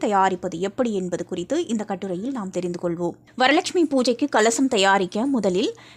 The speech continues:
திருமணமான பெண்கள் ஒரு நாளுக்கு முன்பே அதிகாலையிலேயே எழுந்து பிரம்ம முகூர்த்த நேரத்தில் நீராடிவிட்டு பின் பூஜை செய்யும் இடத்தை கோலங்கள் மற்றும்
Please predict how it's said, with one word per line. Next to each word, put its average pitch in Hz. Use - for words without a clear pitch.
திருமணமான 277
பெண்கள் 226
ஒரு 233
நாளுக்கு 220
முன்பே 208
அதிகாலையிலேயே 220
எழுந்து 196
பிரம்ம 226
முகூர்த்த 226
நேரத்தில் 185
நீராடிவிட்டு 220
பின் 302
பூஜை 320
செய்யும் 233
இடத்தை 214
கோலங்கள் 240
மற்றும் 320